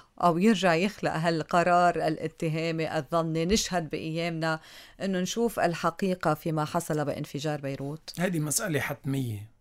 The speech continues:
Speaker 2: بإذن الله. القرار سيصدر. اليوم الملف بالنيابة العامة التمييزية عم يتولى القاضي محمد صعب، المحامي العام التمييزي، دراسة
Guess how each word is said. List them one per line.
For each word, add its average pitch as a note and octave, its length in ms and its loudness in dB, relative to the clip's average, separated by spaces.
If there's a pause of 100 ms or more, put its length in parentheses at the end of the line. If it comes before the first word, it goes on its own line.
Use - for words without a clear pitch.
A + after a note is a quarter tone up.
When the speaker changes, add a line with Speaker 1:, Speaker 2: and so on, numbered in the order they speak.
Speaker 2:
بإذن D3 420 -2
الله. C3+ 360 -6 (120)
القرار D3+ 460 0
سيصدر. D3 760 0 (640)
اليوم D#3+ 340 0
الملف D3+ 520 0
بالنيابة D#3+ 460 -2
العامة D3 300 -2
التمييزية C#3+ 760 -2
عم C3+ 180 -4
يتولى D3+ 460 -2
القاضي D#3 340 -4
محمد C#3+ 400 -4
صعب، B2+ 400 0
المحامي C3+ 420 -4
العام C3+ 220 -2
التمييزي، C3+ 720 -4 (560)
دراسة D3 520 4